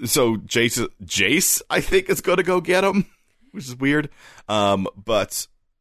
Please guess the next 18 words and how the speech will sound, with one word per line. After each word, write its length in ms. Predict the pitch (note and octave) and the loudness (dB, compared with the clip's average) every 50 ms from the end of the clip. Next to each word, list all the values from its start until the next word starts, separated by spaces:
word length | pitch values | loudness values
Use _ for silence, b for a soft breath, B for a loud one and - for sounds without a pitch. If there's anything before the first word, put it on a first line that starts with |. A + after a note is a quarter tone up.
| _ _ _ _ _ _ _ _ _ _ _ - | _ _ _ _ _ _ _ _ _ _ _ -4
they're 160 | G#2 A#2+ A#2+ A2+ | 0 2 2 2
like, 140 | G#2+ G2+ - | 2 0 0
"Oh 160 | A2 A#2+ B2 | 0 0 2
no, 120 | A#2+ B2+ A2+ | 2 2 0
we 140 | G2+ G2 G2+ | 0 -2 -2
can't 220 | - B2+ B2+ G#2+ | -2 -2 0 0
do 80 | B2+ A2+ | 2 2
anything. 160 | G#2 F#2+ F2 | 2 2 0
They 60 | F2 | -2
haven't 320 | E2+ G2+ B2 C3 B2 A2+ G2+ | -2 -2 -2 -2 -2 -2 0
broken 280 | G2+ A2+ A2 A2+ A#2 | 0 0 2 2 0
any 140 | A2 G#2+ G#2+ | 0 0 0
of 80 | G#2+ G2+ | 0 2
the 80 | G#2 | 2
accords." 480 | G2 F#2 - - B2+ A#2 A2 F#2+ E2+ - | 0 0 0 0 2 2 4 2 2 0
I'm 60 | F2 | -6
like, 80 | F2+ - - | -10 -10 -10
"Really?" 600 | - D#3 G#3 B3+ A#3+ G#3+ F#3 C#3 G#2+ E2 - | -6 -2 2 2 4 4 2 2 0 -4 -8